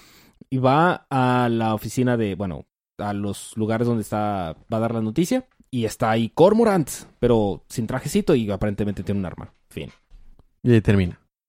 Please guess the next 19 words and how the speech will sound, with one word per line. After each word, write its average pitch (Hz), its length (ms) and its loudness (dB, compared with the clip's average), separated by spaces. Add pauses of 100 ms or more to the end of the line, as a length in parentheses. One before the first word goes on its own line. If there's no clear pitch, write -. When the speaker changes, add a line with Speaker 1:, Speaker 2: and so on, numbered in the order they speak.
(800)
Speaker 2:
Muy 165 120 0
bien. 185 200 2 (420)
Seguimos 147 360 0
con 160 160 2
la 139 60 6
Batifamilia, 131 840 4
pero 110 160 2
ahora 123 180 2
con 110 140 0
el 101 60 0
Batman 107 360 0
del 170 180 4
futuro. 127 580 4
A 120 60 0
mí 110 120 4
me 120 100 4
toca 120 260 -2
con 98 260 0
Batman, 131 440 0